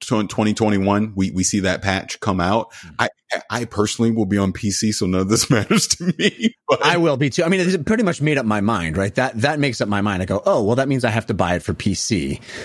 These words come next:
Speaker 2: So, you know, so be it. But I, we should also note, uh, to their credit that they have said that,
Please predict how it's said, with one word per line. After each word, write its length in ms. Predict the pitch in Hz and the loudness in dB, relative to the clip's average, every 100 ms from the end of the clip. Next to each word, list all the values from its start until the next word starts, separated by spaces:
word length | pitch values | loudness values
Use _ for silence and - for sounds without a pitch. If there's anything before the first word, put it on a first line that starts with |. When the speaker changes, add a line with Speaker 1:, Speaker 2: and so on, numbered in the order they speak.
| - | -12
Speaker 2:
So, 480 | - 95 87 82 - _ _ - | -4 0 2 0 -4 _ _ -2
you 100 | 127 | 0
know, 260 | 98 107 - _ _ - - - - - - - _ _ - - | 0 -2 -8 _ _ -16 -14 -14 -14 -16 -16 -20 _ _ -20 -6
so 160 | - | -2
be 140 | 202 190 | 2 2
it. 240 | 117 - | 0 -4
But 300 | 123 180 175 | -2 0 0
I, 160 | - 185 - 185 | -2 -4 -4 0
we 140 | 208 | 0
should 140 | 214 277 | 2 0
also 400 | 381 - 196 143 | 0 -4 -4 0
note, 580 | 143 139 90 104 - 123 | 2 0 -2 -6 -8 -2
uh, 160 | 123 110 | -2 -2
to 180 | - | -2
their 200 | 135 123 | 0 0
credit 600 | - - 180 143 107 110 | -2 0 0 2 0 -2
that 140 | 120 107 | -2 0
they 140 | 135 | 0
have 180 | 127 117 | 0 -2
said 460 | - 160 147 139 117 | -2 0 2 0 2
that, 400 | 120 113 117 | 2 2 -2